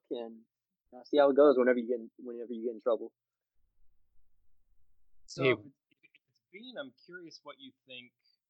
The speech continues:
Speaker 2: to what extent the offense would be adjusted a little, because i-, it's my understanding, and I'm, correct me if I'm wrong, I, I have not gone back and, and watched any of y'all's tape recently.
Speaker 1: Mm-hmm.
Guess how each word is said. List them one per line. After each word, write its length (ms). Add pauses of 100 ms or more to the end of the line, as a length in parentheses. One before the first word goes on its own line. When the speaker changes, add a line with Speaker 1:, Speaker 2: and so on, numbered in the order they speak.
(840)
Speaker 2:
to 160
what 160
extent 480
the 80 (160)
offense 320
would 160
be 240
adjusted 400
a 120 (120)
little, 320
because 400 (560)
i-, 180 (300)
it's 80
my 240
understanding, 560
and 120
I'm, 360 (560)
correct 240
me 80
if 80
I'm 160
wrong, 240
I, 160
I 220 (640)
have 160
not 160 (160)
gone 240
back 240
and, 80
and 960
watched 320
any 100
of 60
y'all's 320
tape 240
recently. 480
Speaker 1:
Mm-hmm. 320